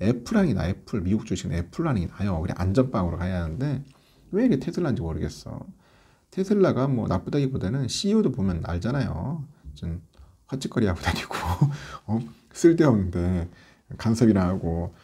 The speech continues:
아, 자기 사업에 충실히 해야지. 응? 안 그렇습니까? 기업 오너가 씨이오가 엉뚱한 짓 하면 되겠어요? 절대 하면 안 됩니다. 다시 말씀드리지만은 아무리 자기가 욕심이 좀 강하고 공격적이라 하더라도,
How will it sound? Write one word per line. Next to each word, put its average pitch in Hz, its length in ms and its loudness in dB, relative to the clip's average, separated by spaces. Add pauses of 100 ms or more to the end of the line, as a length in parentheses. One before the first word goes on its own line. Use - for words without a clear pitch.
(200)
아, 156 140 0
자기 160 300 4
사업에 175 680 4 (100)
충실히 220 400 2
해야지. 90 960 0 (340)
응? 147 240 -6 (960)
안 107 100 0
그렇습니까? 110 680 0 (300)
기업 120 240 4
오너가 98 380 2
씨이오가 135 500 2
엉뚱한 135 380 0
짓 - 60 -2
하면 82 120 -2
되겠어요? 95 800 -6 (180)
절대 - 300 -2
하면 101 160 -2
안 85 100 -4
됩니다. 127 400 -8 (640)
다시 104 240 -2
말씀드리지만은 95 880 0 (480)
아무리 98 320 2
자기가 95 340 2
욕심이 95 440 2
좀 87 480 0 (540)
강하고 113 580 4
공격적이라 120 560 2
하더라도, 101 500 0